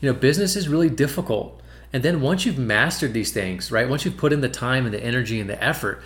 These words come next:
and you've committed to mastery, it just gets a whole lot easier. And next thing you know, like, in golf, I wanted to be shooting in the seventies, right? Which is really, really tough.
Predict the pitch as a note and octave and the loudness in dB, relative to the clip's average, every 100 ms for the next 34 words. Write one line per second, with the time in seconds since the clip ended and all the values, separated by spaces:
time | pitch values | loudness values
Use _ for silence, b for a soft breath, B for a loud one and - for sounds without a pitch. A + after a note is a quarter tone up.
0 | B B B B2 A#2 - A#2 A#2+ C#3 - | B B B -4 -2 -4 -2 0 0 -2
1 | A2 G#2 A#2 F#3 - F#2+ F#2 G2 B B | -2 2 2 2 0 -2 -2 -4 B B
2 | B B C#3 G#3 - F#3 F#3 - G3+ F3 | B B 0 0 2 2 0 -4 -4 -2
3 | D#3 B2 G#2+ D3 G2+ - - - - C3+ | 0 0 0 -2 -4 -10 -16 -20 -8 -2
4 | B2+ D3+ - D#3+ B2 C#3+ C3 G#2 B B | 0 2 2 2 2 2 2 0 B B
5 | B2+ C3+ B2+ B2 C#3 - A#2 A#2 A2+ A#2 | 0 4 4 4 4 4 2 2 0 0
6 | - B2+ A#2 A2+ A#2+ G#2+ - D3+ C#3 - | 2 2 0 0 -2 -2 2 2 2 -2
7 | - - A#2 A2 C#3 C3 B2 A2 C3+ G3 | -6 -6 0 0 2 -2 -4 -2 4 4
8 | D3+ D#3+ C3+ F3+ E3+ - | 4 2 2 0 -2 -8